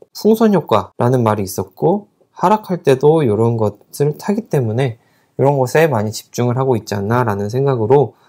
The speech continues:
이런 이슈도 하락장에서 많이 나오고 있다라는 걸 확인을 하실 수 있습니다.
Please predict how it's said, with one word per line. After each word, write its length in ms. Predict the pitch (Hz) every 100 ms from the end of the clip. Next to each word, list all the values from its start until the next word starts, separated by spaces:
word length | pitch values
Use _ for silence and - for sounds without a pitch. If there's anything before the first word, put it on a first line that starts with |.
| _ -
이런 240 | 123 131
이슈도 600 | 107 95 165 170 110 127 - -
하락장에서 880 | 185 190 - 131 131 147 120 - _ _ _
많이 240 | 110 113
나오고 300 | 107 101 110
있다라는 460 | 98 - 110 98 101
걸 200 | 107 107
확인을 300 | 143 156 143
하실 200 | 165 196
수 220 | 185 151
있습니다. 540 | 139 - 120 104 95